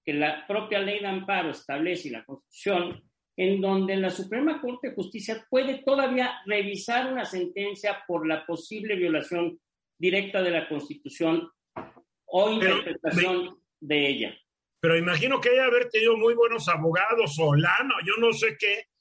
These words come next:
Speaker 2: porque cualquier hijo de vecino no logra llegar con su caso a la Suprema Corte,
Speaker 1: Desde,
Speaker 2: Eduardo.
Speaker 1: desde luego, abogados que, este, que conocen to-, bien todos los procedimientos. Lograron que llegara a la Corte y la primera sala, por cuatro votos contra uno,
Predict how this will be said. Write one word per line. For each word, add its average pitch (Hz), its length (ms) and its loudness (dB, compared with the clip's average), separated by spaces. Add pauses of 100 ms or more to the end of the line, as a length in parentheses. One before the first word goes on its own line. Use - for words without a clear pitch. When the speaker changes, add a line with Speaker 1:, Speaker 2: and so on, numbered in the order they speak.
(240)
Speaker 2:
porque 160 400 2
cualquier 165 380 2
hijo 262 180 4
de 202 80 0
vecino 262 420 0
no 233 160 4
logra 220 360 4
llegar 170 360 -2
con 160 200 -12
su 151 160 -4
caso 190 280 0
a 160 40 0
la 147 80 0
Suprema 156 520 -2
Corte, 262 300 4
Speaker 1:
Desde, 214 140 4
Speaker 2:
Eduardo. 170 260 2
Speaker 1:
desde 240 140 0
luego, 254 400 2
abogados 190 840 -2
que, 139 320 -2
este, 131 500 -12
que - 120 -20
conocen 139 640 -2 (100)
to-, 131 160 0
bien 135 320 0
todos 127 140 -4
los 123 160 -8
procedimientos. 175 640 -2
Lograron 247 400 0
que 208 120 -8
llegara 170 320 0
a 175 40 0
la 165 160 -4
Corte 226 320 -6
y 202 60 -6
la 190 160 -4
primera 233 360 -4
sala, 220 400 -4
por 170 180 -4
cuatro 240 340 -2
votos 202 400 -4
contra 127 460 -2
uno, 120 400 0